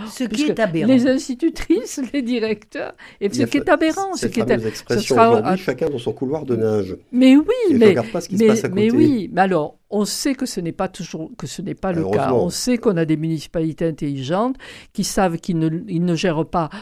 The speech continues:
Speaker 2: que des locaux, parce qu'ils gèrent aussi des locaux, hein, c'est eux qui gèrent les locaux,
Speaker 1: Oui.
Speaker 2: et le temps périscolaire, qui savent aussi qu'il faut travailler en lien avec le directeur, l'inspecteur d'académie.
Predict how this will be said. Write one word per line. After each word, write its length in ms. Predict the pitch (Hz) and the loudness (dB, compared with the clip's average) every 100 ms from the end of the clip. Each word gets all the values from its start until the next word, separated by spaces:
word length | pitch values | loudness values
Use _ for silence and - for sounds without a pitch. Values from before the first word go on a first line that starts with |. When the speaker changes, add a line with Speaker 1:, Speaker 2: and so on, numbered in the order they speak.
| - _ _ - | -18 _ _ 4
Speaker 2:
que 160 | 285 | 6
des 160 | 247 180 | 8 6
locaux, 300 | 170 151 285 | 6 2 -2
parce 180 | - - | -4 -6
qu'ils 120 | 151 | -8
gèrent 180 | 151 147 | -8 -10
aussi 240 | 147 180 | -10 -6
des 140 | 160 196 | -4 -4
locaux, 320 | 330 220 147 | -4 -4 -4
hein, 140 | 175 240 | -6 -8
c'est 220 | 165 143 | -8 -10
eux 60 | |
qui 120 | 135 151 | -12 -12
gèrent 180 | 143 | -12
les 140 | 131 156 | -8 -4
locaux, 300 | 180 294 330 | -2 0 -2
Speaker 1:
Oui. 60 | - - - - | -4 -16 -20 -2
Speaker 2:
et 160 | 220 254 | 4 6
le 160 | 196 | 4
temps 160 | 170 220 | 4 0
périscolaire, 640 | 214 185 - 180 143 139 | 0 -2 -2 -4 -4 -6
qui 120 | - | -8
savent 300 | 165 202 170 | -4 -2 0
aussi 300 | 165 - 277 | -2 -2 -2
qu'il 100 | 269 | -2
faut 160 | 220 165 | -2 -4
travailler 640 | - 151 143 147 220 302 - | -4 -4 -4 -2 -2 -2 -4
en 140 | 151 | -6
lien 180 | 156 160 | -2 -4
avec 180 | 156 151 | -4 -2
le 140 | 156 | -2
directeur, 560 | 139 156 151 - 233 254 - - - | -2 -4 -4 -2 -2 -2 -8 -18 -10
l'inspecteur 480 | - - 175 - 175 | -8 -6 -6 -4 -2
d'académie. 480 | 170 165 151 147 | -2 -2 -2 -4